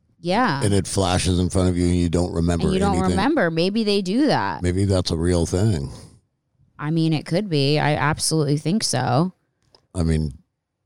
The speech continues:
Speaker 2: that's gotta be a real thing. Where did that thing come from?
Speaker 1: I don't know.
Speaker 2: "Oh, we're gonna have this little device that makes you forget everything you saw," and done.
Speaker 1: I know. I kinda wonder, 'cause it's like, sometimes you think, like, the people in the movies, like, they know more than we do. You know what I mean?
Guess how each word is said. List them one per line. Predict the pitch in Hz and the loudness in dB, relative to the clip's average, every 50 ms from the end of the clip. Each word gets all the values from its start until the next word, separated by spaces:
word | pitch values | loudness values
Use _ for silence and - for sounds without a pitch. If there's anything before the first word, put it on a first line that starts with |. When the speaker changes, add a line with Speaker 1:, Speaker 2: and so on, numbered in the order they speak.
| _ _ _ _ _ _ _ _ _ _ - - - - | _ _ _ _ _ _ _ _ _ _ -20 -20 -6 -6
Speaker 2:
that's | 76 - 90 82 - - | -4 -2 -2 -2 -2 -2
gotta | - - 87 95 113 110 85 | -2 -2 0 0 2 2 0
be | 69 67 65 | 0 0 0
a | 65 | 0
real | 69 69 69 71 73 | 0 0 0 0 0
thing. | - - 69 69 69 | 0 0 -2 0 -2
Where | 65 65 76 85 95 | -4 -2 -2 0 0
did | 101 104 - | 0 0 0
that | 107 113 127 - | 0 -2 -2 0
thing | - 80 71 69 | -2 -4 -4 -2
come | - 82 76 69 64 | -2 -2 -2 -2 -2
from? | - 73 71 65 65 67 - - - - | 0 0 0 0 -2 -4 -8 -10 -10 -6
Speaker 1:
I | - 147 165 | -4 -2 0
don't | 156 143 135 131 | 0 0 0 -2
know. | 127 131 | -4 -4
Speaker 2:
"Oh, | 135 147 160 156 | -2 0 0 0
we're | 131 120 | 0 0
gonna | 117 135 143 139 120 | 0 2 2 4 4
have | 127 135 131 | 2 2 0
this | 117 120 107 - 113 | 0 -2 -2 0 0
little | 120 123 127 127 | 2 2 2 2
device | 117 110 95 104 107 113 104 - - | 2 0 0 2 2 2 2 0 0
that | 101 101 | -2 0
makes | 92 92 87 - - | 0 0 0 0 -2
you | 95 | -4
forget | - - 90 82 90 90 85 | -2 -2 0 2 2 2 2
everything | 90 98 117 127 123 - 120 117 117 | 2 2 2 2 2 2 2 0 2
you | 110 104 107 | 2 2 2
saw," | - - 120 95 85 80 76 - - - - - | 2 2 2 2 0 0 -2 -4 -6 -8 -6 -2
and | 95 87 90 85 | -2 -2 0 0
done. | 87 82 80 76 67 62 65 - - - _ _ _ | 2 2 2 0 -2 -4 -10 -14 -16 -20 _ _ _
Speaker 1:
I | 175 202 | -4 -2
know. | 220 233 226 | 0 0 0
I | 214 214 | 0 -2
kinda | - 233 277 349 381 | 0 -2 -2 0 0
wonder, | 262 202 185 196 202 202 175 | 0 0 0 0 0 0 0
'cause | - 180 170 | 0 -2 -2
it's | 175 170 - | -2 -2 0
like, | 185 170 165 | 0 0 2
sometimes | - - 190 214 240 247 240 196 | 0 -2 -2 0 2 2 2 2
you | 208 202 | 0 -2
think, | - 190 185 180 | 0 -2 0 0
like, | 185 175 170 | 0 -2 0
the | - 147 | -2 -2
people | - 165 170 160 165 156 | 0 -2 0 2 2 2
in | 151 | 2
the | 147 139 | 2 2
movies, | 131 127 127 131 151 147 151 151 | 0 0 0 2 2 2 2 2
like, | 156 143 135 - | 0 -2 -2 0
they | 143 135 131 135 135 | 0 2 2 2 2
know | 139 143 139 139 143 143 139 | 0 0 2 2 2 2 2
more | 143 143 135 127 123 117 | 0 0 -2 -2 -2 0
than | 120 123 117 | 0 -2 0
we | 117 123 123 120 | 0 0 0 0
do. | 101 110 98 78 67 73 - - - | 2 0 0 0 0 -2 -4 -6 -6
You | 123 151 151 | -4 -2 0
know | 156 | 0
what | 151 147 | 0 2
I | 147 143 | 0 0
mean? | 143 143 139 143 147 156 175 170 | 0 2 2 2 2 2 0 -2